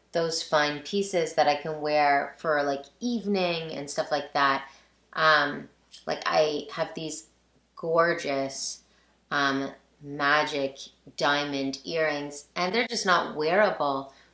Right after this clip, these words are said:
for <laughs> every day. Like, it's a little crazy,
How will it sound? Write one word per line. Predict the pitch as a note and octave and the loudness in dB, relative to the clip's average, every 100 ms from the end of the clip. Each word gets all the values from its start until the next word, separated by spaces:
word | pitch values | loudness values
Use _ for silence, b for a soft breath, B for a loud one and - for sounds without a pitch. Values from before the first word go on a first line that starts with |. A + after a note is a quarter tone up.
| b _ | b _
for | - - D#3 C#3 - | -8 4 6 6 2
<laughs> | |
every | F3 - - F3 | -2 -2 2 2
day. | D3+ F3 D#3 C#3+ | 4 4 6 4
Like, | C#3 C3+ _ | 2 -2 _
it's | - | -10
a | D#3 | -4
little | D#3+ D#3 D3 | 0 0 0
crazy, | - G#3+ F#3+ E3+ - | 0 0 0 -2 -4